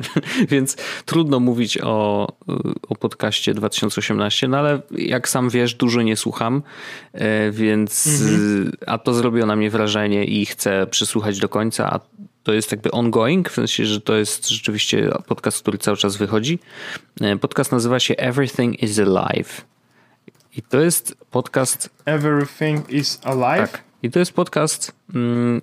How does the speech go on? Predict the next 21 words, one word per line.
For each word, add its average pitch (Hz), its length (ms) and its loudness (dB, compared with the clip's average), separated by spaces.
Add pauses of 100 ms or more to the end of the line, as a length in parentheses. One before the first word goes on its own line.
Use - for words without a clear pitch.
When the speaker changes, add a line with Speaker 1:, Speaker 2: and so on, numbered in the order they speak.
Speaker 1:
jest - 220 4
strona 170 360 2
everything 143 380 2
is 123 140 2
alive 113 360 2
kropka - 360 -2
com 139 320 0 (460)
i 131 60 -2
to 147 80 4
jest 147 140 0
podcast, 170 360 0
w - 40 -12
którym 143 420 0 (360)
koleś 143 320 2
przeprowadza 135 600 0
wywiady 120 520 0
z 107 460 0 (460)
rzeczami. - 680 -2 (920)
Na 320 100 2
przykład 151 240 0
jest 123 340 0